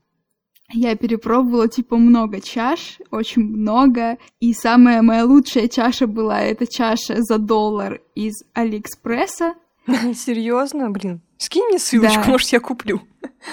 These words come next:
Speaker 1: Не, лучше не покупать на Алиэкспрессе, непонятно, с чего они сделаны. Я, типа, ее, ее и перестала юзать, потому что мне было страшно.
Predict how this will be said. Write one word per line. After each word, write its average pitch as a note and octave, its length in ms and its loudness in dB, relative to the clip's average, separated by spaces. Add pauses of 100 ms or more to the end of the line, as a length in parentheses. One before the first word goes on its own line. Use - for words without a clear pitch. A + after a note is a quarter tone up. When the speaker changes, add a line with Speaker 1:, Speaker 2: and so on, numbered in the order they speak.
(300)
Speaker 1:
Не, G#3+ 400 4
лучше C4 320 2
не C4+ 80 10
покупать C4 540 2
на A#3 80 6
Алиэкспрессе, A3 680 -2
непонятно, G#3+ 520 -2
с - 40 -6
чего G#3+ 200 -6
они G#3 160 -2
сделаны. A3 640 -6
Я, A3+ 300 2
типа, B3 240 2
ее, A#3 440 4
ее A#3+ 380 0
и A#3 140 6
перестала A#3+ 560 0
юзать, A3+ 400 2
потому G3+ 400 -6
что - 500 -8 (500)
мне A3+ 240 2
было G#3 200 -6
страшно. G#3 560 0